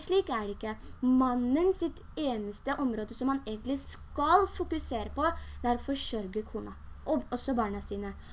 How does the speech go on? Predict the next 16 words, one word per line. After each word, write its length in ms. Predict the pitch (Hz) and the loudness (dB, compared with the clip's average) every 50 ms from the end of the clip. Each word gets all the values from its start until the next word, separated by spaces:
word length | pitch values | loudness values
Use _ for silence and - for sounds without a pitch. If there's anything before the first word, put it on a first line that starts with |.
| - - - - - - | -12 -12 -12 0 8 10
Og 220 | 370 392 311 294 | 12 12 12 10
det 140 | 339 370 349 359 | 8 8 10 10
viktigste 480 | 403 381 - - 277 262 - - 294 | 10 10 8 4 -2 -2 -2 0 2
da, 200 | 254 294 311 359 359 | 4 6 6 6 4
som 220 | - 330 302 294 277 277 - 254 254 233 | 4 4 6 6 6 4 2 0 -2 0
sagt, 380 | - 320 330 359 359 - 294 | 4 8 8 8 8 8 8
er 100 | 269 269 | 8 8
at 80 | 269 311 | 8 8
han 280 | 294 294 294 294 302 311 - - - - 247 | 6 6 6 6 4 2 -2 -8 -10 -4 -2
dekker 460 | 294 330 285 - - 262 262 262 247 | 0 0 0 0 2 4 4 6 6
deres 260 | 262 262 262 262 - | 6 4 4 4 2
nødvendige 640 | 285 285 285 233 247 240 233 220 220 226 240 262 269 277 | 2 2 4 2 2 2 0 0 2 2 2 2 2 2
utgifter, 640 | 254 220 - - 214 214 - - - 285 359 415 427 - - - - - - - - - - - - | 0 0 -2 -4 -4 -4 -4 -4 -2 0 2 2 0 -2 -6 -10 -12 -14 -14 -14 -14 -14 -6 4 6
at 160 | 302 320 320 | 6 8 10
han 220 | 370 - 339 339 302 | 10 10 10 10 10
bruker 540 | 269 339 359 359 349 302 269 - - 277 | 10 12 12 12 12 10 8 4 0 -2